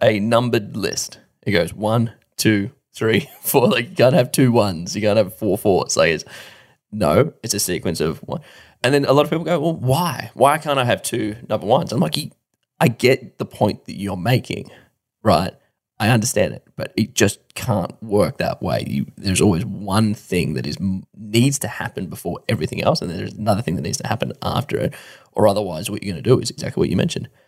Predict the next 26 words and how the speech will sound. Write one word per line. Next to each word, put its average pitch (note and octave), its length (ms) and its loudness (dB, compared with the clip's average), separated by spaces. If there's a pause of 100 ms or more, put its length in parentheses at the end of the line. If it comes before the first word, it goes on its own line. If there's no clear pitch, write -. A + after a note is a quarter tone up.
(380)
You're A#2 160 2
gonna A#2+ 80 4
do A#2 160 6
everything A#2+ 420 -2 (140)
half-assed." A#2+ 600 -2 (400)
And A2 100 0
so A2 100 6
I B2 80 8
actually D3 200 2
had A#2+ 80 2
a A2+ 40 0
conversation G#2 500 0
with G#2+ 140 -4
someone, F#2 520 -2
uh, D#2+ 360 -4
literally, - 400 -2 (140)
it A#2 40 -12
was A2+ 120 -10
two - 240 2
days - 240 0
ago, - 280 -8 (360)
where G#2 500 0 (160)
they're G#2 280 0
trying G#2 280 -6
to E2+ 100 -14
do E2 280 -6